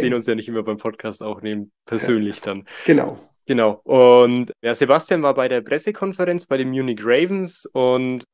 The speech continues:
Speaker 1: ja, es ist wohl schon soweit fix. Bei den Munich Ravens, wer die vier Imports sein werden, die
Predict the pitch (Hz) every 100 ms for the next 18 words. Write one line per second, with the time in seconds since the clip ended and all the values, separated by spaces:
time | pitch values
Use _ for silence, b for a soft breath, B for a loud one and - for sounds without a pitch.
0 | _ 113 113 135 131 - 139 - 143 131
1 | 143 135 135 123 123 117 - 156 - -
2 | 127 123 127 131 127 110 117 135 147 139
3 | - 120 120 117 - - 120 117 - 151
4 | 165 151 147 - 135 135 139 135 135 139
5 | 139 135 113 117 110